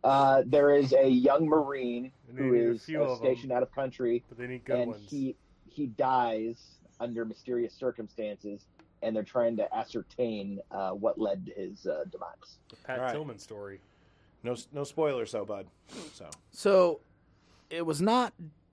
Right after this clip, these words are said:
Speaker 4: Jack Nicholson that said that line. Is that correct?
Speaker 1: What, said, "You can't handle the truth"?
Speaker 4: Yeah.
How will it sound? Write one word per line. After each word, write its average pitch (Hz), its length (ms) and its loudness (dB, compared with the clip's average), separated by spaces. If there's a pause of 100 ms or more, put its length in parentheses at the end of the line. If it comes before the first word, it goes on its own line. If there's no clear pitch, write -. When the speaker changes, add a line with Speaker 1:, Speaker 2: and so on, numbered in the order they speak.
(120)
Speaker 4:
Jack 185 340 -6
Nicholson 151 800 -4 (480)
that 143 160 -2
said 160 220 0
that 127 160 -6
line. 139 240 -4
Is 120 100 -10
that 135 140 -6
correct? 139 420 -10 (2000)
Speaker 1:
What, 131 260 2
said, 127 240 0
"You 131 120 -4
can't 131 240 -6
handle 135 200 -2
the 113 80 -8
truth"? 151 300 -6
Speaker 4:
Yeah. 139 220 -4